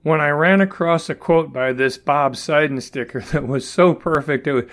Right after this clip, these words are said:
it was almost too good a fit for the book. It was just amazing.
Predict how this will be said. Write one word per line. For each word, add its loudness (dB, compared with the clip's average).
it 0
was 4
almost -2
too 0
good -2
a -4
fit -2
for -8
the -10
book. -6
It -8
was -6
just -8
amazing. -8